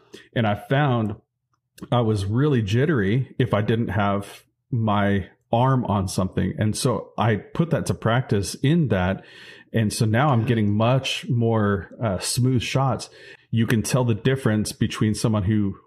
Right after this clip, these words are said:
Speaker 1: who does that or someone who's really just holding the phone with two hands,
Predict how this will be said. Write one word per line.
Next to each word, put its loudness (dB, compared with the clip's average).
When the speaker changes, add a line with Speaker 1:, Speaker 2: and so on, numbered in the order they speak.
Speaker 1:
who 0
does 0
that 0
or 0
someone 0
who's 0
really 2
just -2
holding 0
the -2
phone 0
with -2
two 0
hands, 0